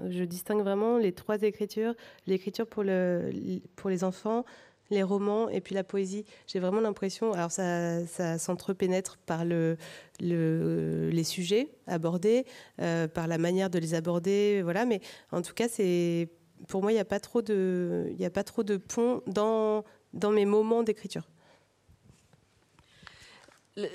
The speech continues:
Speaker 2: la, la troisième partie, euh, fait, fait aussi référence à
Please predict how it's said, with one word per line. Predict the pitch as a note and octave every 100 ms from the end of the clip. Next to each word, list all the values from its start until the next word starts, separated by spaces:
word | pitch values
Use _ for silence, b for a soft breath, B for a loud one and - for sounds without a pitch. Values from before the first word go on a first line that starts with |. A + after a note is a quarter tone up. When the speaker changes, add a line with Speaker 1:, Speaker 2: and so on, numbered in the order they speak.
| E3+ - -
Speaker 2:
la, | G#3+ -
la | A3
troisième | A3 - A#3 B3 B3
partie, | A#3 - - C4 C4
euh, | G#3+ F#3+ F3+
fait, | - -
fait | - G#3+
aussi | G#3+ G#3 -
référence | G#3+ F#3+ - G3 G#3+ -
à | F#3 F3+ E3+